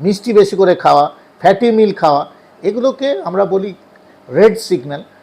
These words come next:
মানে যতটা পারেন এগুলোকে অ্যাভয়েড করুন। Think before eat, that is the green signal,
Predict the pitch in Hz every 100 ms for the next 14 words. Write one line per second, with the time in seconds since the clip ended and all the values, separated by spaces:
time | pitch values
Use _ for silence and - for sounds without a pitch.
0 | _ 175 208 151 175 196 240 247 - 180
1 | 202 214 - 151 151 175 196 - 131 113
2 | 147 131 117 98 - - - - - -
3 | - _ _ _ - 262 302 277 202 240
4 | 247 196 208 247 - - 170 233 202 190
5 | 208 - 117 139 247 220 - 131 127